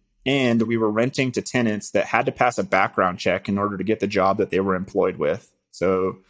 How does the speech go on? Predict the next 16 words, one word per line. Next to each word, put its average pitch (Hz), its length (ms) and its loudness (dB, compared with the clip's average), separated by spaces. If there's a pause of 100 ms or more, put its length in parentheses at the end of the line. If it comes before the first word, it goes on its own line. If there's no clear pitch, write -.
(380)
you 107 140 0
mitigated 120 500 2
our 101 140 6
risk 95 560 0
on 98 180 2
the 92 60 2
tenant 98 360 -2
side. 82 420 0 (460)
And 110 640 0
they 110 140 4
also 143 340 2
get 123 140 4
a 85 40 4
housing 104 440 2
stipend, - 560 -4 (580)
like, 95 260 0